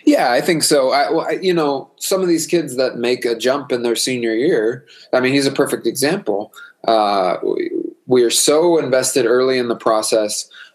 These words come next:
All-star, uh, games and all-star,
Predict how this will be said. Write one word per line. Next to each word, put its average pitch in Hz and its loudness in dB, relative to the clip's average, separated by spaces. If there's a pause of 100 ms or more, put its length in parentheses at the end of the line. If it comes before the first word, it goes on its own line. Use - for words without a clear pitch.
All-star, 143 0 (100)
uh, 107 0 (760)
games 123 0
and 113 -4
all-star, 113 0